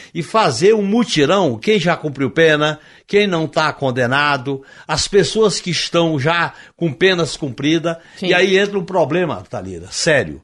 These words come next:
Speaker 1: A remissão de pena e a saída do preso,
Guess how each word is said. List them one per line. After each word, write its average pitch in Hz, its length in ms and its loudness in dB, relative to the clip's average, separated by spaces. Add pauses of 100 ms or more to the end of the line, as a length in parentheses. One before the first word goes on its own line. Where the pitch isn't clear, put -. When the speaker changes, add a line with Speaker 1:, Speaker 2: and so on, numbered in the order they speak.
Speaker 1:
A - 100 -2
remissão 208 640 2
de 156 120 -2
pena 143 600 -2
e 147 100 -6
a 156 100 0
saída 202 480 0
do 139 160 -4
preso, 113 640 0